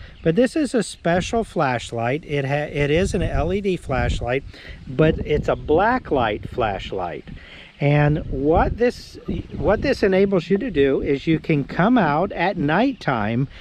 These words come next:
and you can shine this flashlight onto the tomato plant, and these worms will actually glow,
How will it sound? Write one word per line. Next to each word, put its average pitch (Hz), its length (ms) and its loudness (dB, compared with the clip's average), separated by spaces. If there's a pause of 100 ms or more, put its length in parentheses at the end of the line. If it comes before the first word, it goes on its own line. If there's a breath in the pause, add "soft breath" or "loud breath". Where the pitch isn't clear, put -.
(220 loud breath)
and 139 200 4
you 156 120 4
can 127 220 -4
shine 156 600 2
this 151 240 0
flashlight 151 800 -2 (120)
onto 185 480 4
the 143 140 -2
tomato 151 600 4
plant, 113 520 -6 (400 loud breath)
and 139 260 -2
these 208 300 4
worms 196 580 0
will 147 300 0
actually 131 680 -2
glow, 135 680 2